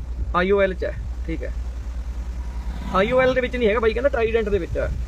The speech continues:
ਓਕੇ, ਓਕੇ, ਓਕੇ, ਕਿਉਂਕਿ ਆਈ ਓ ਐਲ ਦਾ ਤੇ ਟਰਾਈਡੈਂਟ ਦਾ ਪਲਾਟ ਵੀਰੋ ਇਕੱਠਾ ਹੈਗਾ ਇਹ।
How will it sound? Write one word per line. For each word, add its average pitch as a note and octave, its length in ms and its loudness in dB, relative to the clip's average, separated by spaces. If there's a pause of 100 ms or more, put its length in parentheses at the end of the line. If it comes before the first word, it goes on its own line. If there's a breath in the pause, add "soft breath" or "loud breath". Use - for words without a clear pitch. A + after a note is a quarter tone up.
(140)
ਓਕੇ, D#3+ 240 -4
ਓਕੇ, D#3+ 180 -4
ਓਕੇ, E3 160 -4
ਕਿਉਂਕਿ G3+ 220 0
ਆਈ A3 160 4
ਓ A3+ 100 6
ਐਲ G#3 100 4
ਦਾ G#3+ 60 0
ਤੇ A3 100 0
ਟਰਾਈਡੈਂਟ G3 280 4
ਦਾ G3 80 4
ਪਲਾਟ F#3 260 2
ਵੀਰੋ F3+ 160 -2
ਇਕੱਠਾ F3+ 300 0
ਹੈਗਾ D#3+ 140 0
ਇਹ। G#3 140 -2